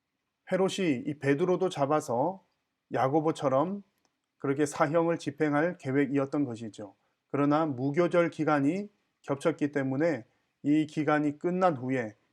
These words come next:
유월절이 지난 후에 사형을 집행할 계획을 가지고 있었습니다.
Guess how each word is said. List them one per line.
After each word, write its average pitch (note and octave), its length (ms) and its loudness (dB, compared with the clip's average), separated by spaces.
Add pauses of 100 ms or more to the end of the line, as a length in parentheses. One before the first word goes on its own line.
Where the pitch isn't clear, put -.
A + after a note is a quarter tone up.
(140)
유월절이 D3 520 2
지난 C#3+ 320 -2
후에 E3 520 0 (240)
사형을 C#3+ 500 -2
집행할 C#3 640 -4
계획을 B2+ 560 -4
가지고 C3 380 -4
있었습니다. A2 680 -10